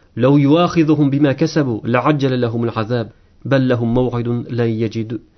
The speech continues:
лан яҗиду мин дунихи мауила». Ләкин әгәр дәгән Аллаһ Тәгалә аларның гамәлләренә карап бирә башласа, ашыктырыр иде газапны, ди. Ләкин Аллаһ Тәгалә вакытны билгеләде.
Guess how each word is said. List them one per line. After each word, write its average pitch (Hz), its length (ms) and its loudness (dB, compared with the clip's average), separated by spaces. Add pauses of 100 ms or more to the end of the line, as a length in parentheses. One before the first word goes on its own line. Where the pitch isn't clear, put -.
(300)
лан 127 180 0
яҗиду 117 440 -2
мин 107 200 -2
дунихи 110 360 -4
мауила». 101 500 -8 (320)
Ләкин 127 440 0
әгәр 156 360 0
дәгән 156 260 2
Аллаһ 147 380 2
Тәгалә 120 420 -2 (300)
аларның 139 580 4
гамәлләренә 147 560 2
карап 135 220 0
бирә 139 180 2
башласа, 135 340 -2
ашыктырыр 160 400 -2
иде 151 140 2
газапны, 123 400 -2
ди. 113 160 -8 (320)
Ләкин 123 340 0
Аллаһ 113 380 -4
Тәгалә 110 180 -6
вакытны 107 380 -6
билгеләде. 98 480 -8